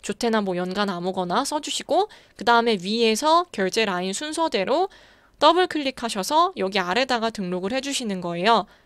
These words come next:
그래서 조퇴니까 교감한테까지만 올리는 거잖아요. 그래서 먼저 교무부장을 찾아서 더블 클릭을 하시면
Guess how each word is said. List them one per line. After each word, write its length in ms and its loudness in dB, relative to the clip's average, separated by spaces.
그래서 520 4
조퇴니까 680 0
교감한테까지만 1000 -2
올리는 320 -4
거잖아요. 500 -2
그래서 160 -6
먼저 480 0
교무부장을 580 -2
찾아서 440 -4
더블 280 -4
클릭을 340 -6
하시면 480 0